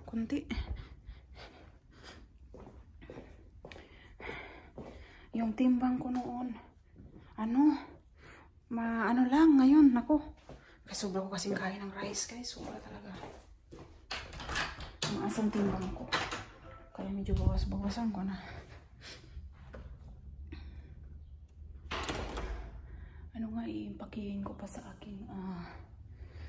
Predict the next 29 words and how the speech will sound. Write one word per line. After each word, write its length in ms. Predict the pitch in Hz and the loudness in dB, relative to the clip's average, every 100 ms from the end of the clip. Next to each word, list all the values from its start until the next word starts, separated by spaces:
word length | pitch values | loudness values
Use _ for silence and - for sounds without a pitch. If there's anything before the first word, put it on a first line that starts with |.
| - - | -10 -10
mag-iimpake 640 | 202 202 202 202 208 208 | -10 -8 -8 -8 -10 -10
ba 160 | 202 214 214 | -12 -12 -12
ako? 160 | - - - - - - - - - - - - - - - - | -12 -12 -12 -12 -12 -14 -14 -16 -14 -16 -14 -16 -18 -18 -12 -4
Meron 240 | 262 262 | 0 0
akong 200 | 262 254 | 0 -4
shoes 280 | - 240 - | -2 -4 -2
dito 240 | 208 214 | -2 0
na 100 | 202 165 | 0 0
steel 340 | - - 190 180 - | -2 -2 -2 -2 -2
toe. 180 | 151 170 | -2 -2
Sabi 300 | 196 196 202 | -2 -2 -2
ni 80 | |
Papang 240 | 202 196 196 | 0 -2 -2
Kang, 180 | 180 160 | 0 0
gagamitin 540 | 165 185 185 185 185 | 0 0 -2 -4 -4
niya. 160 | 151 175 | -4 -6
Gusto 260 | - - 226 | -6 -6 -4
ko 40 | 233 | 0
siya 160 | 240 220 - - - - | 0 0 -4 -10 -10 -6
ibigay 320 | - 202 196 196 | -4 0 0 0
sa 120 | 196 | 0
kapatid 420 | - 185 180 170 175 | 0 -2 -4 -4 -6
ko. 140 | 202 202 - - - - - - - - | -8 -8 -10 -10 -10 -10 -12 -12 -12 -10
Pero 80 | 185 | -6
sabi 400 | - 233 214 240 | 0 2 6 8
niya, 320 | 196 190 175 - - - - - - - - | 8 6 10 12 12 12 8 4 4 8 12
gagamitin 800 | - - - 196 196 190 190 185 | 12 12 12 10 8 6 4 4
daw 160 | 170 | 4
niya. 240 | 180 185 | 4 4